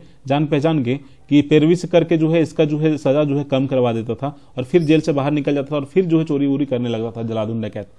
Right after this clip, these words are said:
ठीक है। तो इसके बारे में आपने समझ लिया ना। अब थोड़ा सा हम लोग आगे बढ़ते हैं, क्या है उसको देखिए।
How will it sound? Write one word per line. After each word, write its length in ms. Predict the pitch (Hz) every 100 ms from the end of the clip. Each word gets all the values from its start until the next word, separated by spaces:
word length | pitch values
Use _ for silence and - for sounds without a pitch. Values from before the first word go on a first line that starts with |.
| - - -
ठीक 160 | 165 160
है। 140 | 127 - - -
तो 60 | 135
इसके 200 | 127 160
बारे 160 | 160 165
में 40 |
आपने 180 | 160 165
समझ 280 | 160 170 175
लिया 140 | 139
ना। 180 | 143 131 - - -
अब 140 | 117 -
थोड़ा 140 | 151
सा 120 | 165
हम 120 | 156 160
लोग 120 | 143
आगे 200 | 123 156
बढ़ते 280 | 151 143 135
हैं, 180 | 156 -
क्या 120 | 131
है 100 | 139
उसको 260 | 131 131 131
देखिए। 360 | 113 120 107